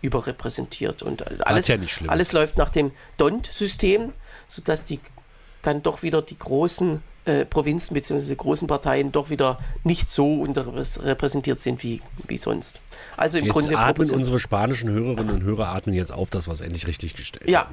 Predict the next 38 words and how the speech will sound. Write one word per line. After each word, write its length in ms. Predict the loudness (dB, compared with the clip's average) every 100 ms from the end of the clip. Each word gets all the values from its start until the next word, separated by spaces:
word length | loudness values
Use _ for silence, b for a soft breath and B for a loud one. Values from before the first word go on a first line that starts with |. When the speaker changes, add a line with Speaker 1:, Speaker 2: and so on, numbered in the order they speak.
| 2
Speaker 2:
haben. 100 | 2
Speaker 1:
<laughs> 80 | 4
genau. 340 | 4 4 2 -2 B B B B B B B
Ähm, 460 | 4 4 4 -2 -6 -6
so, 520 | -2 4 6 6 4 -2 B B -6 2
dann, 260 | 2 2
äh, 300 | 2 4 4
hab 140 | 2 0
ich 140 | 0 2
noch 140 | 2
eine 180 | 2 2
Ankündigung 640 | 2 2 2 4 2 2
zu 100 | 2
machen. 300 | 4 2 2
Also 180 | 2 0
ich 60 |
weiß 180 | -4 -2
nicht, 160 | 2 2
Ankündigung, 540 | 2 2 2 0 2
ähm, 320 | 2 2 2
Speaker 2:
Mhm. 80 | 2
Speaker 1:
sozusagen, 420 | 2 4 2 2 0
ähm, 440 | 2 2 2 -2
ich, 260 | -2 -4 0
äh, 200 | 0 0
glaube 420 | 2 2 4 2
jetzt 220 | 0 2
mal 80 | 0
fest 340 | 2 0 0
an 160 | 0 2
was. 360 | 0 0 -6 -8 B B B
So 140 | 0 4
ähnlich 280 | 2 4
wie 60 | 4
der 100 | 6
Speaker 2:
Mhm. 40 | 6
Speaker 1:
Papst. 540 | 6 2 0 4
<laughs> 40 | 4